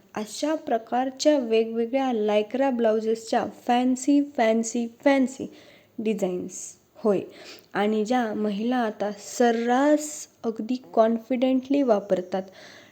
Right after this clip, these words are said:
ते एवढ्या कमी किमतीच्या आहेत, तरीही अजिबात चीप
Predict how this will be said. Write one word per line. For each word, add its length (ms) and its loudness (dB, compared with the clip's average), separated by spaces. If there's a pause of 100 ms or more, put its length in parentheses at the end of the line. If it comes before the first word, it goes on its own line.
(140)
ते 60 8
एवढ्या 520 2 (180)
कमी 260 8
किमतीच्या 640 2
आहेत, 280 2 (240)
तरीही 420 2
अजिबात 680 -4 (180)
चीप 280 0